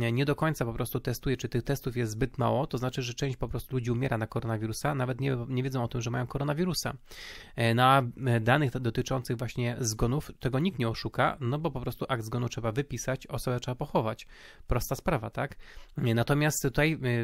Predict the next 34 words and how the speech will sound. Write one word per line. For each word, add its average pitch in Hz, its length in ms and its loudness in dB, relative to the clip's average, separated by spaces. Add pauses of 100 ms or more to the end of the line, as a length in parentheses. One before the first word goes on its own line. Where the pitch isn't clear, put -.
(140)
e, 113 40 -2
możemy 120 360 2
mówić, 156 320 2
czy 117 100 0
po - 120 0
prostu - 260 -2
w - 40 -8
Polsce 120 300 0
jest 107 100 -6
dwadzieścia 113 300 2
tysięcy, 120 460 -4
pięćdziesiąt 117 440 -2
czy 120 100 -4
sto 123 140 -4
tysięcy, 120 640 -2 (420)
natomiast 135 300 2
wydaje 117 320 2
się, 135 160 -2
że 123 100 -4
po 117 100 -8
prostu 120 480 -2
miernikiem 120 600 -2
takim 127 340 -4
dla 117 340 2
liczby 113 300 -2
osób 117 220 -4
zakażonych, 120 560 -2
jak, - 220 -6 (120)
e, 117 180 -2
koronawirus 117 460 -4
się 123 140 -2
w - 40 -10
Polsce 123 280 -2
rozwija, 117 440 0